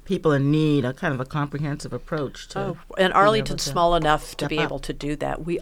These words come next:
Speaker 2: all know one another. We all take care of some of the same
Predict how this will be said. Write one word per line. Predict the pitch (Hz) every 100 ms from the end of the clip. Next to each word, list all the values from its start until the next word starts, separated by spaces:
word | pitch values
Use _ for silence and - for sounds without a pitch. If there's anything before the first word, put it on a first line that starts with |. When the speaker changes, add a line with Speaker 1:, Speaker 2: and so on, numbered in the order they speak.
| -
Speaker 2:
all | 175 175 175 175 - - - -
know | 170 175
one | 175
another. | 175 170 165 165
We | 160 160 151
all | 156 165 170 165 - - -
take | 190 -
care | - 254 226
of | 180
some | - 214
of | 185 165
the | 170
same | - - 180 185 185